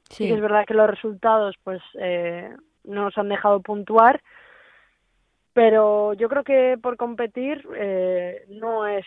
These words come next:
Speaker 1: que esté siendo una mala temporada o un mal inicio. Sí por los resultados, pero
Speaker 2: Ujú.
Speaker 1: pero por lo demás.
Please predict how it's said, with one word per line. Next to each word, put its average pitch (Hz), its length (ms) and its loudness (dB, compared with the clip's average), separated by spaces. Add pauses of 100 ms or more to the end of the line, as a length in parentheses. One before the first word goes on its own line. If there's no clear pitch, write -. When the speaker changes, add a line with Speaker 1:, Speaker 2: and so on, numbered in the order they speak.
(120)
Speaker 1:
que 202 100 -6
esté 185 260 -6
siendo 190 300 -6
una 185 200 -2
mala 180 240 0
temporada 175 640 0
o 175 80 -6
un 175 100 -12
mal 170 160 -6
inicio. 180 480 -4 (480)
Sí 226 80 4
por 202 220 2
los 202 120 8
resultados, 214 680 2
pero 165 580 -6 (320)
Speaker 2:
Ujú. 185 320 -8
Speaker 1:
pero 185 240 -4
por 170 160 -6
lo 175 120 -6
demás. 175 360 -6